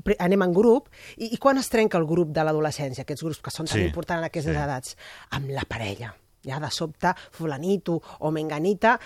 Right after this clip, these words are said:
Speaker 1: s'ha fet, eh, una persona i surt del grup.
Speaker 2: Sí.
Speaker 1: I ja van només els dos, no? Van a tot arreu.
Speaker 2: Moltes vegades culpa de les parelles del final de determinades
Speaker 1: Ah, ah,
Speaker 2: coses.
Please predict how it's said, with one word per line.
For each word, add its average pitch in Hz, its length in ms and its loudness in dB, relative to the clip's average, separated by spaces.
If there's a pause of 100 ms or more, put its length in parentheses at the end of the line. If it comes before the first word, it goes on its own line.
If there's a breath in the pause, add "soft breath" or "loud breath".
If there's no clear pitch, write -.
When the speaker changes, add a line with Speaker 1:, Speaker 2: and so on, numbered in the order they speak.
(100)
Speaker 1:
s'ha - 220 -4
fet, 170 400 -2
eh, 143 500 0
una 143 200 -2
persona 226 460 2 (280 soft breath)
i 202 80 -2
surt 220 260 0
del 262 140 4
grup. 208 360 2 (280)
Speaker 2:
Sí. - 140 -4 (160)
Speaker 1:
I 196 60 2
ja 202 100 4
van 226 180 2
només 226 300 2
els 240 180 -4 (120)
dos, 208 340 -2
no? 190 320 -2
Van 185 320 0
a 208 80 0
tot - 200 -4
arreu. 185 260 2
Speaker 2:
Moltes 120 100 4
vegades 120 220 4
culpa 127 220 2
de - 40 8
les 117 100 2
parelles 104 460 4
del 90 100 2
final 95 280 4
de 95 80 4
determinades 90 460 4
Speaker 1:
Ah, - 40 -20
ah, - 20 -18
Speaker 2:
coses. 90 220 2